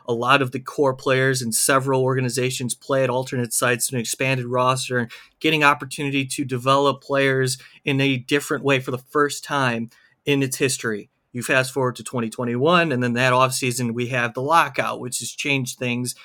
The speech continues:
Minor league baseball has been reduced. You see these rule changes being implemented, and you're talking about how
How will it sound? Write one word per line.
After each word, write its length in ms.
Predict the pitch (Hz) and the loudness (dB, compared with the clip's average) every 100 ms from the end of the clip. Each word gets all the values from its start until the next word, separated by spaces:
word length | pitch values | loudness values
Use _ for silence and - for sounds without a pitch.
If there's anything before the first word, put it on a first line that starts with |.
| - - | -18 -2
Minor 240 | 127 127 | 0 2
league 220 | 131 127 | 0 0
baseball 400 | 127 127 131 123 | 0 -2 -2 -4
has 100 | 120 | -4
been 160 | - 123 | -4 -4
reduced. 600 | 113 - 220 269 - - - - _ | -4 -2 -2 0 -4 -6 -16 -20 _
You 120 | 147 | -2
see 200 | - 202 | 0 0
these 280 | 190 180 151 | 0 -2 0
rule 100 | 165 | -2
changes 400 | - 160 151 143 | -2 -4 -4 -4
being 240 | 147 147 | -4 -2
implemented, 680 | 139 123 120 117 110 113 110 | -2 -4 -2 -2 -2 -4 -4
and 120 | 120 | -4
you're 80 | 120 | -6
talking 420 | - 165 175 180 | -2 -2 -2 -6
about 340 | 156 139 143 135 | -2 2 2 2
how 320 | 131 127 | 0 0